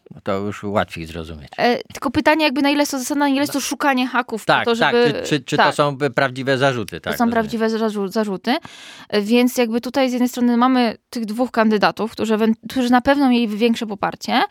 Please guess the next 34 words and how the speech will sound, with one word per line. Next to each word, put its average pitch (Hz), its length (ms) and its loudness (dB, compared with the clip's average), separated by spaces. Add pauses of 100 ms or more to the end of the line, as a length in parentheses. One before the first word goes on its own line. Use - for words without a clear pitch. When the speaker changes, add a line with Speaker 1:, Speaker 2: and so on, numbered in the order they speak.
(500)
Speaker 2:
ale 220 480 4
w - 80 -20
ich - 160 -6
partii, 220 420 0
bo - 120 -6
oni 220 160 0
są 196 340 -2
z - 160 -12 (560)
J 208 100 4
H 202 200 -2
P, 190 240 2 (240)
czyli 202 120 -8
z 196 40 -12
tej 196 100 -2
partii 214 320 -2
kemalistowskiej, 196 920 0 (360)
e, 185 180 0
przewodniczący 214 840 0 (120)
tej 185 540 -2
partii, 190 800 -2 (280)
Kılıçdaroğlu, 202 1000 0
który 202 320 -6
kandyduje 214 600 -2
od 196 200 -4
lat, 196 540 -2 (120)
bo - 80 -4
on 202 100 0
jest 208 120 -2
jakby 196 160 -4
takim 214 200 -4
stałym 208 340 0
kandydatem 202 460 -4
na 170 80 -8
prezydenta. 180 640 -2